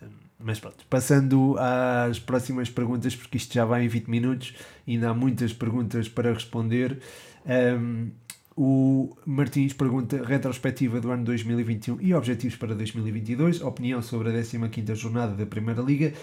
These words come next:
opinião geral do que pode ser o mercado de inverno para as equipas portuguesas. Obrigado, Martins, um abraço para ti. Eu acho que, enfim, o ano dois mil e vinte e um foi atípico, lá está, tal como o dois mil e vinte também foi.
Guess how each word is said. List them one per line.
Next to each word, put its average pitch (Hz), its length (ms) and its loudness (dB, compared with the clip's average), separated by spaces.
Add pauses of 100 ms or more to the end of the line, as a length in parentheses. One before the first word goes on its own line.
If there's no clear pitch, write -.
(120)
opinião 127 380 0
geral 107 320 4
do 107 80 -2
que 107 80 -8
pode 107 220 -4
ser 113 120 -6
o 104 40 -2
mercado 101 360 -6
de 107 60 -4
inverno 113 300 0
para 107 160 -4
as 101 100 -4
equipas 107 420 -6
portuguesas. 98 720 -4
Obrigado, 120 640 2 (460)
Martins, 110 420 -2
um 107 100 2
abraço 107 300 0
para 117 140 -2
ti. 127 280 0 (400)
Eu 180 160 2
acho 190 300 2
que, 160 140 -2 (720)
enfim, 143 240 0
o 113 100 2
ano 131 140 0
dois 131 140 2
mil 131 180 0
e 135 40 2
vinte 127 280 -4
e 135 80 4
um 139 100 4
foi 123 220 2
atípico, 151 580 2
lá 113 100 2
está, 127 300 0
tal 117 220 -2
como 113 280 -2
o - 20 0
dois 107 240 -2
mil 107 160 -2
e 104 40 -2
vinte 104 200 -4
também - 240 -10
foi. 131 480 0